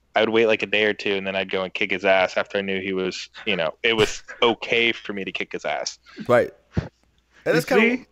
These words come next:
Speaker 3: That's
Speaker 2: kinda what I'm
Speaker 3: logical
Speaker 2: saying.
Speaker 3: booking.
Speaker 2: Right. So people, yeah, that's the thing. People were saying it was illogical for Samoa Joe to help him, and I, I was like, that was actually probably the biggest, the most realistic thing he could have done,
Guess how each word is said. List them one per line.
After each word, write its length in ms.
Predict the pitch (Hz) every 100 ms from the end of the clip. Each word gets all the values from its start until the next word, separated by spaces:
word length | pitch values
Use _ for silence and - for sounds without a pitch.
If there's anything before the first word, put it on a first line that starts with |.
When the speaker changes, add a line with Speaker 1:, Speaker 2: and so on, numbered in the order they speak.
| -
Speaker 3:
That's 220 | 160 175
Speaker 2:
kinda 120 | 226
what 60 | 165
I'm 20 | 190
Speaker 3:
logical 160 | 170
Speaker 2:
saying. 120 | 151 180
Speaker 3:
booking. 280 | 147 104 _ - _
Speaker 2:
Right. 340 | 135 170 110 - _
So 180 | - 160
people, 280 | 143 214 196
yeah, 200 | 208 139
that's 200 | 156 170
the 60 | 165
thing. 200 | 196 120
People 260 | - -
were 220 | 160 147 120
saying 380 | - 151 127
it 120 | 110 117
was 140 | 107 120
illogical 720 | 104 107 123 - - 92 90 _
for 360 | - 120 101 - _ _
Samoa 380 | - 127 120 113
Joe 180 | 101 113
to 100 | 98
help 220 | 107 120
him, 120 | 98
and 80 | 101
I, 100 | 123 -
I 80 | 117
was 160 | 139
like, 160 | 135 -
that 180 | 113 160
was 140 | 165
actually 300 | 147 139 143
probably 280 | 120 127 120
the 80 | 104
biggest, 580 | 98 123 123 117 _
the 140 | 120 110 - -
most 300 | 139 151 151
realistic 600 | 123 151 139 139 - 123
thing 200 | - 131
he 100 | 120
could 160 | 117 113
have 120 | 92
done, 280 | 123 95